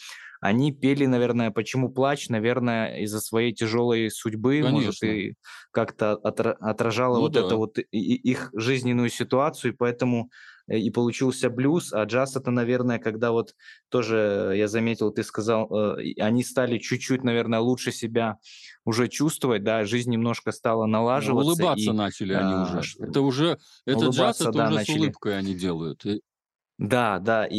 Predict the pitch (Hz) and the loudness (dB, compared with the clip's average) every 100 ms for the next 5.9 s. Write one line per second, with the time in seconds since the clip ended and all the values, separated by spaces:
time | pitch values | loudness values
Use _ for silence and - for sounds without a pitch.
0 | 107 - 113 - 110 123 117 - 127 127 | -4 -2 -4 -2 0 0 0 0 0 0
1 | 117 - 120 113 107 98 101 - 73 95 | -6 -2 0 2 2 0 -4 -8 -6 -4
2 | 98 104 117 120 113 - 107 98 98 98 | -2 2 2 2 0 -2 -4 -2 0 -2
3 | 98 104 - 117 98 101 98 98 104 95 | -2 -4 -2 0 0 0 -2 -2 -2 0
4 | 101 98 107 107 131 131 104 92 107 101 | -2 0 0 2 0 0 -2 0 -2 0
5 | 110 107 101 107 117 117 - 95 | -2 -2 -4 -6 -8 -10 -6 -6